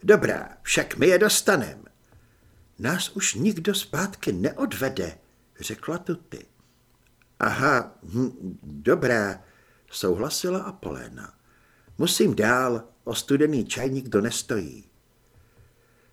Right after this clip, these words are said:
Pospíchala dál po obvodu kopce. Kdykoliv byli Řimbo a Tuty spolu, cítila se v jejich společnosti jako vetřelec.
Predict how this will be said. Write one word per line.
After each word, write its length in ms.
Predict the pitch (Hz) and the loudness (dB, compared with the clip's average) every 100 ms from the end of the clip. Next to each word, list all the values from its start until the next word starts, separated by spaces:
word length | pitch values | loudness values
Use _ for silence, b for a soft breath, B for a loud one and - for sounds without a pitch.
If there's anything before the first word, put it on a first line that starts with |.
| b | b
Pospíchala 720 | 98 - - 185 185 208 202 | -4 -4 -2 -4 -2 0 0
dál 400 | - 95 139 190 | 0 -4 -2 -4
po 140 | 190 - | -4 -6
obvodu 500 | 147 120 120 143 160 | -6 -4 -2 0 -2
kopce. 760 | - - - - - - - _ _ b b b b b | -4 -8 -8 -8 -8 -10 -20 _ _ b b b b b
Kdykoliv 540 | 95 113 - 170 180 90 | 2 2 6 6 6 4
byli 280 | 147 185 | 2 4
Řimbo 500 | - 127 156 151 190 | 2 0 -2 -2 -4
a 40 | 143 | -4
Tuty 360 | - 156 180 | -4 -2 -2
spolu, 420 | 151 - - 143 165 | -2 -4 -2 0 0
cítila 560 | - 143 135 156 160 | -4 -6 -4 -4 -4
se 220 | 156 151 | -4 -4
v 80 | 95 | 0
jejich 300 | 120 156 104 | 0 0 -2
společnosti 880 | - - 135 147 - 147 - - 143 | -6 -6 -8 -8 -6 -6 -8 -6 -4
jako 480 | 135 135 - 143 120 | -6 -8 -8 -8 -8
vetřelec. 1000 | 123 - - 190 156 - - - - | -10 -6 -4 -4 -6 -12 -14 -12 -12